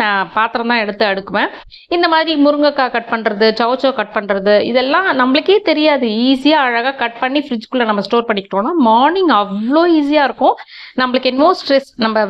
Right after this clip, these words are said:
வேலையே செய்யாத மாதிரி நம்மளுக்கு ஒரு ஃபீல் இருக்கும். நான் தண்ணி, ம-, தண்ணி வரைக்கும் நான் புடிச்சு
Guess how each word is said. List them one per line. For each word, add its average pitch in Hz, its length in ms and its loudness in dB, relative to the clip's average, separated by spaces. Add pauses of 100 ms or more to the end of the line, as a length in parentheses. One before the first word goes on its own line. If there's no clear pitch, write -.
வேலையே 285 360 0 (100)
செய்யாத 285 340 2
மாதிரி 262 380 0
நம்மளுக்கு 233 300 0
ஒரு 196 100 -8
ஃபீல் 208 280 0
இருக்கும். - 220 -4 (260)
நான் 262 360 -2
தண்ணி, 339 400 0 (500)
ம-, 220 160 2 (140)
தண்ணி 277 240 0 (100)
வரைக்கும் 240 320 0
நான் 294 160 -4
புடிச்சு 240 240 -2